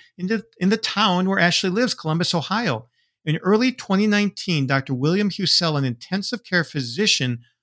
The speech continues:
was accused of the murder of at least twenty-five patients over a period of five years. And what did he do?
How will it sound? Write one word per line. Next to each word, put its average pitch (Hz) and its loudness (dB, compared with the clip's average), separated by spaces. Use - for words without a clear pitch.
was 143 -2
accused 202 -2
of 220 -6
the 233 2
murder 151 2
of 127 -2
at 139 -2
least 175 -4
twenty-five 175 -2
patients 147 -6
over 139 -4
a 131 -2
period 165 -8
of 127 -8
five 160 -2
years. 180 -2
And 127 -8
what 180 0
did 202 0
he 185 0
do? 196 0